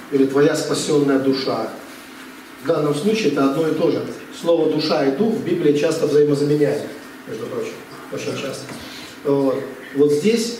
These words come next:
твой новое творение, твой новый человек. Он рожден от Бога. Он рождается от Бога.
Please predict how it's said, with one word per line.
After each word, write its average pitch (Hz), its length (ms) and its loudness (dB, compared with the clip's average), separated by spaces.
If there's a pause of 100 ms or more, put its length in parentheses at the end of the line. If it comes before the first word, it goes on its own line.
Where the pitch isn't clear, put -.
твой 196 480 2 (520)
новое 165 380 2
творение, 151 460 0
твой 139 180 2
новый 143 280 2
человек. 135 420 0 (400)
Он 202 200 2
рожден 160 560 0
от 139 140 -8
Бога. 139 400 2 (680)
Он 170 180 2
рождается 139 560 0
от - 160 -4
Бога. 120 200 -2